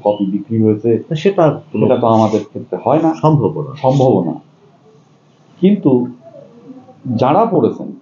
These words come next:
Speaker 1: তারা আমাকে বলেছেন যে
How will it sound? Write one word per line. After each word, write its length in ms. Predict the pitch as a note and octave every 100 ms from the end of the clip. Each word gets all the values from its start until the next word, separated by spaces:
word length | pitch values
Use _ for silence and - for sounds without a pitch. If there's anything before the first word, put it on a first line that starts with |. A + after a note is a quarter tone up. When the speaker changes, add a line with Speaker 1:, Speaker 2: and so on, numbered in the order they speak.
| _ _ F4 - - - - - - - -
Speaker 1:
তারা 240 | G3 G#3+ G#3+
আমাকে 480 | F3 D#3+ B2 F#2+ - - - _ C3
বলেছেন 460 | B2+ B2 - A#2+ G#2+
যে 220 | G#2